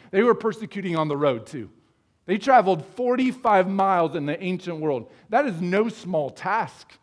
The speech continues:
In fact, they were potentially putting their life on the line just so they could persecute Paul and Silas in Berea.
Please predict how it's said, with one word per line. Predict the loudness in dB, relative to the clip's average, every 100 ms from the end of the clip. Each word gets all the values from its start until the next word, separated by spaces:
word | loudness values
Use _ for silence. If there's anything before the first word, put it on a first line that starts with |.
| _ _ _ -8
In | 0
fact, | 0
they | 0 -4
were | -4
potentially | -6 -6 -6 -6 -10
putting | -6 -4 -2
their | -2
life | 0 2 2 0
on | -2 0
the |
line | 0 0 -2 -4 -10 -20 -12
just | 2 2 2
so | -2 0
they | 0
could | 0 -4 -2
persecute | -6 -4 -10 -8 -8 -10
Paul | -4 2 4 4
and | 0 -6
Silas | -4 -2 0 -2 -6
in | -12 -10
Berea. | -8 -6 -8